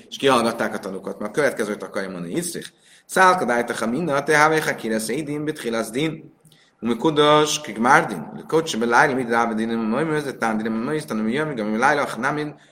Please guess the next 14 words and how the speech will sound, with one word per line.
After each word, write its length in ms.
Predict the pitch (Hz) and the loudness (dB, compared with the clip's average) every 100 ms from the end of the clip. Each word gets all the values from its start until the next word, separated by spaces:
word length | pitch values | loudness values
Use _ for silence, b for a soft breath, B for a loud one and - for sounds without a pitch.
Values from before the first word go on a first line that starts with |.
| b _ | b _
me 120 | 117 | -4
kácsi, 320 | 123 120 - | 2 0 0
mi 60 | 110 | 0
lájla, 260 | 123 151 147 | 0 0 -2
ka 100 | 110 | -2
más, 260 | 110 110 | -2 -2
mi 80 | 107 | -4
lan. 500 | 135 143 107 107 - _ _ _ _ | -2 -2 -2 -8 -16 _ _ _ _
Azt 160 | 107 | -8
mondja, 220 | 120 113 123 | -6 -2 -2
a 20 | |
Talmud 180 | 120 113 | -2 -2
következő 440 | 135 120 117 113 | -4 -4 -8 -6
miatt. 320 | 107 90 87 | -6 -8 -12